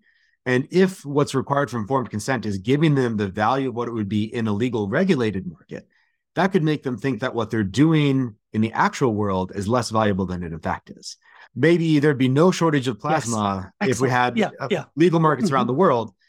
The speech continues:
Speaker 1: and I'm told it's worth fifty bucks or whatever if I'm in Canada where you can't pay for that. And then I say, "Well, I'm not gonna do it. Then I'll go do something more valuable." But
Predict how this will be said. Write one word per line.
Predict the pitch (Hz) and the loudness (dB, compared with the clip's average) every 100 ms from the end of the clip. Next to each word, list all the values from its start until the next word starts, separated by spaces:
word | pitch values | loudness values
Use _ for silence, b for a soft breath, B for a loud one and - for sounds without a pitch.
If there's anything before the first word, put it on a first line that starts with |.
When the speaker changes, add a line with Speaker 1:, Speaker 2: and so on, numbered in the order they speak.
| _ _ | _ _
Speaker 1:
and | 143 139 | -2 0
I'm | 131 | -2
told | - 180 156 | -2 0 2
it's | 131 - | 0 -2
worth | 127 120 | -2 -2
fifty | - 127 120 | -2 -6 -2
bucks | 113 104 - | -2 -2 -2
or | 117 | -2
whatever | 107 101 101 104 | 0 0 0 0
if | 101 | 0
I'm | 110 104 | 0 0
in | 95 | -2
Canada | 117 113 101 95 | -2 -2 -2 -2
where | 90 95 92 90 _ _ _ _ - | -2 -2 -2 -6 _ _ _ _ -20
you | - - | -20 -12
can't | 95 90 | -10 -4
pay | 104 | -4
for | 101 | -2
that. | 92 | -2
And | 98 | 0
then | 120 | 0
I | |
say, | 107 165 | 2 0
"Well, | |
I'm | 165 | 2
not | 208 - | 0 -2
gonna | 98 | -6
do | 95 | -6
it. | 95 | -4
Then | 117 | -2
I'll | 113 | 0
go | 127 135 | 0 0
do | 120 | 0
something | 117 101 | -2 -2
more | 101 92 | -4 -2
valuable." | 110 110 92 - b b b b | -2 -2 -6 -14 b b b b
But | 160 165 | 0 0